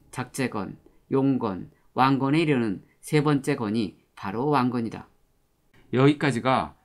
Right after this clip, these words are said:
편년통록에 실려있는 고려태조 왕건의 가계입니다.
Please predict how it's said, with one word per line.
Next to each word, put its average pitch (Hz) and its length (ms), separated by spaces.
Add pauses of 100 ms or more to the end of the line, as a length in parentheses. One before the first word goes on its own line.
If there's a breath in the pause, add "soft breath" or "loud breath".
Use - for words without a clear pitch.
(160)
편년통록에 170 680
실려있는 131 720 (260)
고려태조 127 640
왕건의 107 520
가계입니다. 117 760